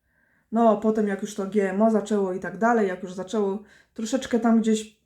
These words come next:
y, wiecie, bo to nie wszystkie wiadomości były dostępne, tak? Ale to było też widać, co oni robią z nami, z naszą psychiką.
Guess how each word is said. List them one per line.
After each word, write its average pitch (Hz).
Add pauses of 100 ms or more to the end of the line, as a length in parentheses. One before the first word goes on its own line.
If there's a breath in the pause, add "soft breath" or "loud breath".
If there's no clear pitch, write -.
y, -
wiecie, 233
bo 208
to 214
nie 220
wszystkie 214
wiadomości 214
były 202
dostępne, 208
tak? 262 (280 soft breath)
Ale 226
to 254
było 269
też 226
widać, 240
co -
oni 214
robią 175
z 165
nami, 185
z 151
naszą 180
psychiką. 208